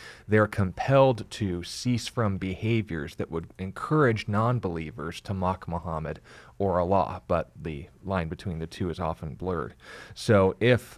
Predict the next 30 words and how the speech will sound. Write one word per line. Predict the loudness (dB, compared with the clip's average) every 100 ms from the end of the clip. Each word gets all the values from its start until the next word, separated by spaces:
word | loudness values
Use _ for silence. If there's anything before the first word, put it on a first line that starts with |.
| -20 -6
for | -4 -2
instance, | -4 -4 -6 -6 -10 -18 -20 _ _ _ _ -12 -8
the | 0 0 0 -2
normalization | 2 2 4 2 0 -2 -2 -2 -2
and | -2
routine, | -4 -4 -2 -2 -2 -6 -8
and | -8 -6
you | -8
can | -4 -4
see | -2 -2
this | 0 -4 -2
on, | -4 -4
uh, | -8
Christian | -4 -4 -4 -8
channels, | -6 -8 -8 -10
for | -6 -6
instance, | -6 -12 -10
that | -10
engage | -10 -8 -8 -8
with | -12
Muslims | -8 -8 -8 -12 -4
regularly, | -4 -4 -8 -8 -10 -12 -16 -20 -8
uh, | -2 2
when | 2 4
they | 2 0 -2 -2
put | 4
out | 4 4
a |
death | 2 -2 -2 -6
threat | -8 -8 -10